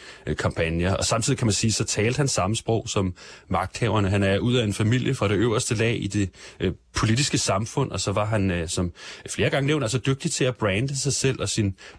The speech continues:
platform som det her trygge sted for kryptovaluta, ikke? Og så forstod han altså også det her med at lægge sine forretninger i lande med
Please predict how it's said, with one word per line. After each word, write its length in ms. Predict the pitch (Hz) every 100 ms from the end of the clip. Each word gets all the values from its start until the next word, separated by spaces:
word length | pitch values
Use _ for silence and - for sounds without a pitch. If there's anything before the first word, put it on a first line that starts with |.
| -
platform 480 | 104 101 - 104
som 140 | - 101
det 80 | 101
her 100 | 98
trygge 460 | - 95 92 117 110 - -
sted 300 | - 95 98
for 160 | -
kryptovaluta, 760 | 101 104 98 113 98 90 92 113
ikke? 140 | 127
Og 40 | -
så 80 | 135
forstod 340 | 139 - 202
han 100 | 214
altså 180 | 131 117
også 140 | 127
det 80 | 139
her 60 | 139
med 120 | 127
at 80 | 104
lægge 200 | 104 -
sine 240 | 117 110 - - -
forretninger 580 | - 92 92 113 110 95
i 120 | 92
lande 400 | 87 78 85 104
med 140 | 95